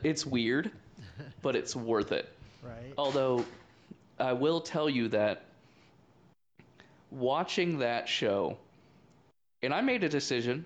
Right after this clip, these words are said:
Speaker 1: without like, without information, like, n-, like, shortly into the show. So I, I, I think I can say this, that I don't think it ruins anything, but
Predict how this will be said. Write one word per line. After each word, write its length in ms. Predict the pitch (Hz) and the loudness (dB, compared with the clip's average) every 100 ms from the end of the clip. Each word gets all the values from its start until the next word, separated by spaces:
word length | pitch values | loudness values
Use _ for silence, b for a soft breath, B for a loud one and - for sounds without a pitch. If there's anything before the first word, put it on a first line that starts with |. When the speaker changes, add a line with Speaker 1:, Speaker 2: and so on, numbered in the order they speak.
| - | -2
Speaker 1:
without 580 | 143 - 127 143 127 - - - - - - - - - _ _ _ _ _ _ 127 | -4 -2 0 0 0 -4 -20 -20 -20 -20 -20 -20 -20 -20 _ _ _ _ _ _ -4
like, 180 | 135 | -2
without 320 | 143 151 147 147 | 0 2 2 2
information, 760 | 151 151 131 123 131 131 127 | 0 0 0 2 0 0 0
like, 160 | 117 - | -2 -2
n-, 160 | 131 139 127 | -2 -2 -2
like, 260 | 127 - | -4 -4
shortly 640 | - - 196 190 180 175 139 | -4 0 2 2 0 0 0
into 220 | 135 127 | 0 0
the 100 | 110 | -2
show. 380 | - 95 80 - - - B B B B B B | 0 0 0 -2 -12 -20 B B B B B B
So 160 | - 117 | -4 0
I, 120 | 117 | 2
I, 260 | 127 131 - | 2 0 0
I 20 | |
think 200 | 196 170 | -2 -2
I 40 | |
can 80 | 147 | -4
say 200 | 151 135 | -2 0
this, 180 | 120 117 | 0 0
that 100 | 117 | 0
I 40 | |
don't 100 | 120 | 0
think 120 | 127 113 | 0 0
it 60 | |
ruins 320 | 107 120 110 | 2 2 2
anything, 380 | 107 104 107 101 B B B B B | -2 -2 -4 -6 B B B B B
but 320 | - 120 - | 0 0 0